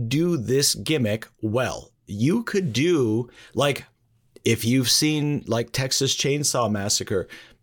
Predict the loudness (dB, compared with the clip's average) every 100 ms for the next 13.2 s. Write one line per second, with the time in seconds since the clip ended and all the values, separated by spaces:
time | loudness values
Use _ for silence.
0 | _ _ _ -4 0 2 2 2 2 0
1 | 0 0 0 0 0 -2 -2 0 0 2
2 | 0 -2 _ -2 -2 -2 -4 -2 -2 0
3 | -2 -2 -2 -2 -6 -4 -4 -4 0 2
4 | 2 0 -2 -4 -6 -2 0 -2 -6 -14
5 | -20 -20 -20 -20 _ _ -2 0 2 2
6 | 0 -2 -2 -2 0 0 0 0 -2 -2
7 | 0 -2 0 0 -2 -2 -4 -2 2 2
8 | 2 0 0 -2 -2 0 2 0 -10 _
9 | _ _ _ _ -14 -8 -2 2 2 0
10 | -2 0 2 2 0 -4 -6 -2 -2 -2
11 | -4 -12 -20 -20 -20 _ _ 2 4 2
12 | 0 0 0 0 0 0 -2 -2 0 2
13 | 2 0